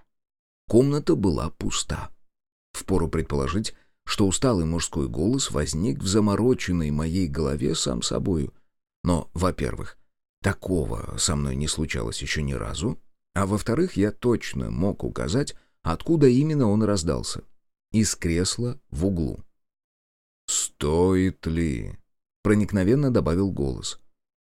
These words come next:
Я встал из-за стола и, подойдя к креслу, внимательно его осмотрел. Ничего похожего на видеокамеру с динамиком обнаружить не удалось. "Ну, люди!" процедил я и вернулся за стол.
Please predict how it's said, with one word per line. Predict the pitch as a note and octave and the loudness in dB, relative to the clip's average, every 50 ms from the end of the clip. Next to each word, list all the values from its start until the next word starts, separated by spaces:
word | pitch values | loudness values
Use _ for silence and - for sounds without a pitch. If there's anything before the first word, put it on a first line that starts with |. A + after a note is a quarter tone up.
| _ _ _ _ _ _ _ _ - | _ _ _ _ _ _ _ _ 4
Я | A2 A#2 A#2 | 6 6 6
встал | - - - - C3 A#2+ A2 G#2 | 4 0 4 6 6 8 8 8
из-за | F2+ F2 F#2+ F#2+ F2 | 6 4 4 2 2
стола | - - F2 C#2+ D2+ E2 G#2 C#3 | 0 0 0 2 4 4 4 4
и, | D#3 - | 4 4
подойдя | - G#2+ F2+ F#2 F#2 E2+ F#2+ F2 | 2 4 4 4 4 4 2 0
к | - | 0
креслу, | - F2+ F2 G2 B2 - - C3 A#2+ | 0 2 2 2 2 2 2 2 2
внимательно | F#2 G2 G#2 G2 F2+ F2 F2+ G#2+ B2 - D3 C#3 C3+ B2+ | 4 4 2 2 2 2 2 0 0 0 0 0 0 2
его | A2 F2 C2 D#2 | 0 0 2 0
осмотрел. | F#2+ G2 - - D#2+ D2+ - - - A#1+ A#1 G#1 - - - _ _ _ _ _ - | 0 0 0 -2 -4 -4 -4 -6 -8 -8 -8 -8 -12 -14 -20 _ _ _ _ _ 4
Ничего | A#2+ D#3 F#3+ F3 D#3 C3+ B2 G2+ | 6 6 6 8 8 6 6 6
похожего | - D#2 - - B2+ C3+ G#2 A2 F#2+ F#2+ | 4 0 0 2 2 2 4 4 2 2
на | E2 D#2+ | 2 2
видеокамеру | F2 G2+ F#2 F2+ C#2+ B1+ - D#2 C#2 C2 C#2+ F2+ A2+ C#3 C3+ | 2 2 2 2 0 0 -2 -2 -2 -2 0 0 2 2 2
с | G2+ E2 | 0 0
динамиком | E2 D#2 C2 B1+ A#1+ C2 F2 A2 - C#3 C3 A#2 | -2 -2 -2 -2 -4 -2 -2 -2 -2 0 0 0
обнаружить | F#2 C2+ C#2 C2 A1 - F2 - B2+ A2+ - - - - | 0 0 -2 -4 -4 -4 -2 -2 -2 -2 -4 -6 -12 -8
не | - D#2+ F2 | -4 -2 0
удалось. | F2 F2 D#2 D#2 D2 C2 A#1 G#1 G1+ - - - - _ _ _ _ _ _ _ _ _ _ _ _ _ _ _ _ - | 0 0 0 -2 -2 -2 -4 -6 -8 -10 -10 -12 -14 _ _ _ _ _ _ _ _ _ _ _ _ _ _ _ _ -8
"Ну, | - A1+ C#2 B1+ C#2 D#2+ G#2 B2 | -6 -4 -2 0 0 2 4 6
люди!" | C3+ C#3+ D3 D3+ D3 C3+ A2+ E2+ - - - - - - - - _ _ _ _ _ _ _ - | 6 8 8 8 10 8 8 6 2 -2 -4 -4 -6 -8 -12 -14 _ _ _ _ _ _ _ 0
процедил | A2 A2 G#2 - A2 F#2+ F2+ D#2+ C2+ | 2 2 4 4 2 2 2 0 0
я | A#1+ D#2 A2+ D3 D#3 | 0 0 2 2 2
и | D3+ | 2
вернулся | C3+ B2+ A2+ F#2 F2 E2 E2+ F2 E2+ - F2+ | 2 2 2 2 2 0 0 -2 -2 -2 -2
за | E2 D2+ E2 D2 | -2 0 -2 -2
стол. | - - - C#2+ A#1+ G1+ G1+ - | -2 -4 -4 -4 -4 -6 -6 -10